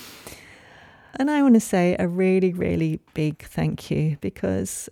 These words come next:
as I work with parents and continue to work with them, it's eighteen years now I've been an Aware Parenting instructor, and I see them being with their baby or child's feelings and,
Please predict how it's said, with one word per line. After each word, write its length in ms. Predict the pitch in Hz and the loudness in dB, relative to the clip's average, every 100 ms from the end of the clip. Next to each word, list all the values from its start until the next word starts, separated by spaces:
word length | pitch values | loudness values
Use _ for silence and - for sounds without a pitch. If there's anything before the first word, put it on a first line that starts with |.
| _ | _
as 160 | 208 | -6
I 140 | 202 190 | -2 -2
work 320 | 185 185 - | 0 -2 -4
with 100 | 170 | -12
parents 680 | - 170 165 165 - - - _ _ _ _ _ _ | -6 -4 -2 -4 -8 -14 -18 _ _ _ _ _ _
and 180 | - 165 | -8 -8
continue 460 | - 175 - 170 165 | -6 -8 -4 0 0
to 160 | - | -2
work 120 | 160 - | -4 -4
with 80 | |
them, 120 | - 156 | -4 -6
it's 260 | - - - _ | -6 -16 -20 _
eighteen 400 | - 165 - 165 | -6 -6 -4 -4
years 260 | 156 160 156 | -2 -2 -4
now 140 | 160 | -4
I've 80 | 156 | -4
been 220 | 160 156 | -4 -4
an 60 | 156 | -2
Aware 200 | 156 156 | -4 -4
Parenting 360 | - 160 160 - | -4 -4 -4 -4
instructor, 560 | 165 - - - - | -6 -6 -12 -12 -10
and 120 | 165 - | -8 -6
I 60 | |
see 380 | 165 - 180 170 | -8 -8 -6 -4
them 160 | 160 156 | -4 -4
being 300 | 165 165 165 | -2 -2 -2
with 100 | 160 | -2
their 260 | 160 165 156 | -4 -6 -8
baby 320 | - 160 160 | -4 -2 -2
or 60 | 156 | -4
child's 420 | - 170 160 - | -6 -10 -10 -12
feelings 560 | - 156 160 - 160 - | -8 -4 -2 -2 -4 -6
and, 260 | 156 165 | -6 -6